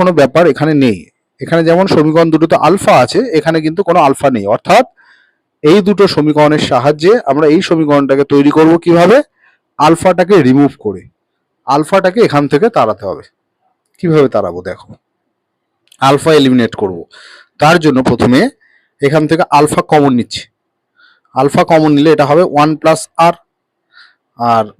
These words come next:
রাইট সাইডে হবে minus B by A। তাহলে এখান থেকে দেখো খুব সহজে আমরা আলফার মান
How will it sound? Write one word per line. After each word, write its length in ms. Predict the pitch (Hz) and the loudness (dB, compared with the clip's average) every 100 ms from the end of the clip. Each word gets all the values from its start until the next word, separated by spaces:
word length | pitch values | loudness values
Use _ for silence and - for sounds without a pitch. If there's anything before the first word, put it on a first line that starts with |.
| 131 | -2
রাইট 200 | 139 151 | -2 -2
সাইডে 220 | 170 160 135 | -2 0 2
হবে 140 | 120 196 139 | 2 2 0
minus 320 | 123 139 226 - - _ _ _ _ _ 117 | 0 0 -2 -6 -20 _ _ _ _ _ -10
B 20 | 110 113 113 | -4 -2 0
by 120 | 214 165 | -2 -4
A। 40 | 101 _ _ _ _ _ _ _ _ _ _ _ | -10 _ _ _ _ _ _ _ _ _ _ _
তাহলে 160 | - 127 131 | -12 -4 -2
এখান 140 | 151 147 | -2 0
থেকে 120 | 151 | 0
দেখো 140 | 143 185 - | 0 -2 -2
খুব 100 | 143 - | -4 0
সহজে 280 | 135 147 156 | 0 2 0
আমরা 120 | 143 147 | 0 2
আলফার 260 | 131 - 147 | 0 -2 -2
মান 100 | 143 | -2